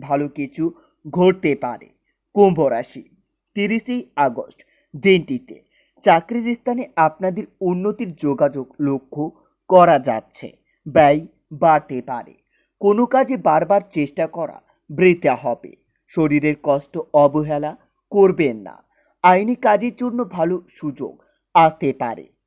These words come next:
তবে দিনটিতে বাড়ির কাছে কোথাও ভ্রমণ হতে পারে। কুচিন্তার কারণে আপনার মনের কষ্ট বৃদ্ধি পাবে। লটারি থেকে কিছু আয় হতে পারে। কোনো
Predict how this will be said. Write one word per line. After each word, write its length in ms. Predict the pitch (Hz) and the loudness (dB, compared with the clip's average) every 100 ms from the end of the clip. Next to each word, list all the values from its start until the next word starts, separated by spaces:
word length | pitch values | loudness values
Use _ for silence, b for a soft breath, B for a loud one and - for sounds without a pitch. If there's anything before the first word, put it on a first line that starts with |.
| _ | _
তবে 260 | 175 147 160 156 156 | 2 2 -2 -8 -8
দিনটিতে 580 | 139 180 147 127 - 110 _ _ _ _ | -2 -2 -2 -12 -16 -20 _ _ _ _
বাড়ির 440 | 151 151 151 180 | -2 2 2 0
কাছে 280 | 185 214 214 226 | -2 -4 -4 -8
কোথাও 360 | 170 160 165 - | -8 -6 -6 -6
ভ্রমণ 360 | 127 120 117 143 - _ _ _ 175 | -8 -8 -8 -10 -14 _ _ _ 2
হতে 300 | 180 180 151 | 2 4 2
পারে। 360 | - 120 - _ _ _ _ | 0 -6 -10 _ _ _ _
কুচিন্তার 540 | 175 160 160 147 156 156 | -2 0 0 0 0 0
কারণে 360 | 160 151 151 156 - | -2 -6 -6 -10 -8
আপনার 360 | 147 - 160 151 | -8 -4 -6 -6
মনের 360 | 151 156 170 170 | -6 -6 -6 -6
কষ্ট 320 | 156 139 - 104 - _ _ - | -4 -4 -6 -20 -20 _ _ -12
বৃদ্ধি 460 | 139 180 170 143 | 0 2 2 -6
পাবে। 380 | 127 127 113 113 - _ _ _ | -6 -8 -10 -16 -20 _ _ _
লটারি 460 | 160 170 165 220 240 | 4 4 4 0 -6
থেকে 300 | 240 269 254 | -8 -10 -10
কিছু 320 | 240 190 185 214 - | -10 -12 -12 -14 -4
আয় 240 | 131 131 170 _ _ _ 185 | -2 -2 -6 _ _ _ -2
হতে 320 | 190 190 165 | 0 0 -2
পারে। 340 | 156 127 98 - _ _ _ | -2 -8 -8 -20 _ _ _
কোনো 220 | 170 165 | -2 0